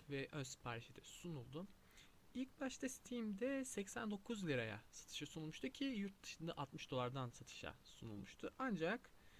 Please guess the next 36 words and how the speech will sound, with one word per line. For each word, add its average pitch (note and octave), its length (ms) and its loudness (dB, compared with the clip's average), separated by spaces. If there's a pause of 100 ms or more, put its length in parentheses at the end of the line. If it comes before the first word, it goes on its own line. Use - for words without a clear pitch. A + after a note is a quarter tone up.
(320)
çok - 260 2
kısa C3+ 280 0
bir B2+ 80 2
süre B2 300 0
sonra D3 480 0
yüz F#3+ 280 2
elli G3+ 260 4
lira A#2 180 2
oldu. D#3 500 -4 (360)
Ve G3 120 -2
bu G3+ 100 0
da A3 80 0
aklımıza G3+ 800 -2 (580)
W F#3 240 2
W D3+ 240 4
E F3 160 2
iki - 260 -8
K D#3+ 180 0
on D#3 160 4
altıyı B2 340 -2
getirdi. C#3 580 -4 (160)
Benzer F3 400 -2
bir D3 40 -10
durumu E3+ 440 -2 (140)
birkaç D#3+ 300 -2
hafta C#3 240 -4
önce C3 360 0
orada C#3 320 0
da A#2+ 60 2
yaşanmıştık. A#2 580 -4
Oyun E3 180 -2
ilk - 240 -8
başta D3 280 -2
yetmiş - 300 -4
beş D#3 200 -4
liradan B2 320 -2